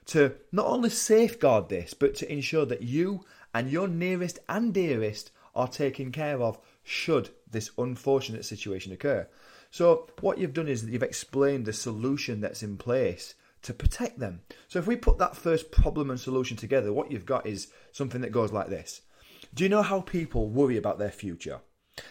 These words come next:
especially when they become ill or in, unable to work due to illness or worse yet, critical illness? Well, I put insurance policies in place to not only safeguard this, but to ensure that you and your nearest and dearest are taken care of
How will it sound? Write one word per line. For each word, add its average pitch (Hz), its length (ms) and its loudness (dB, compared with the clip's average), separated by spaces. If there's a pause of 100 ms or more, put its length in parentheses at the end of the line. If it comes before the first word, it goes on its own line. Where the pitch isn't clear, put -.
(120)
especially 196 560 2
when 165 220 0
they 143 140 2
become 120 360 -6 (100)
ill 175 440 2
or 127 280 2
in, 170 240 -2
unable 185 440 2
to - 120 -6
work 113 460 0 (240)
due 110 160 -6
to - 220 -12
illness 170 540 0
or 104 140 0
worse 131 400 4
yet, 98 300 -4
critical 110 720 -8
illness? 87 500 -10 (300)
Well, 143 380 6 (180)
I 208 140 4
put 220 180 -2
insurance 175 480 -2
policies 117 560 -2
in 170 180 -2
place 117 320 -2
to 113 80 -6
not 156 140 0
only 202 180 -2
safeguard 202 640 2
this, - 320 -10 (360)
but 147 140 0
to - 140 -2
ensure 165 360 -2
that 135 140 -4
you 160 220 0
and 170 120 0
your 135 120 0
nearest 156 540 -4
and 196 220 -2
dearest 127 340 0
are 117 60 -2
taken 143 360 -4
care 151 280 0
of - 200 0